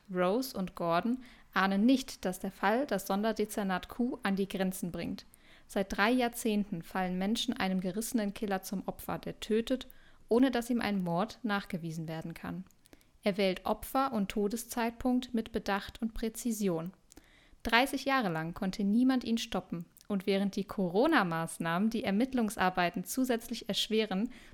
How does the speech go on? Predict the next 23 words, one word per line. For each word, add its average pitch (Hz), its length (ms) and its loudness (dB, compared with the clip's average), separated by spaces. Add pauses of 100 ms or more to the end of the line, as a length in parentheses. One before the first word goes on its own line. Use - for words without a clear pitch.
bewegt 196 420 0
der 220 160 2
alte 190 260 2
Fall 180 320 0
sich - 220 -6
auf 185 160 -6
Karl 202 320 0
zu 214 340 -2
wie 214 160 -6
eine 185 220 0
Giftschlange, 240 640 -2
die 185 220 -6
Witterung 214 440 0
mit 220 240 -2
ihrer 214 240 -2
Beute 208 400 -2
aufgenommen 165 600 -8
hat. - 260 -12 (960)
Was 196 160 4
mich 220 180 0
an 185 120 0
diesem 220 260 0
Buch 233 340 0